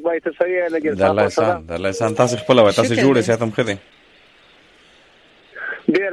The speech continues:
Speaker 1: زبردست، ډېر زبردست. ډېر وخت بعد پروګرام ته راغلی اشفاق بھائی. موږ خو به د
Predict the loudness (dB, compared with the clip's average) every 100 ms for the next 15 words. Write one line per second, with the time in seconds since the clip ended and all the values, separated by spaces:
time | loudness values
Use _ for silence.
0 | -6 -4 -4 -4 -4 -4 -4 -4 -4 -4
1 | -4 -4 -2 -2 -4 -4 -4 -4 -4 -4
2 | -4 -4 -2 -2 -2 -2 -4 -2 -2 -2
3 | -2 -4 -2 -2 -2 -2 -2 -2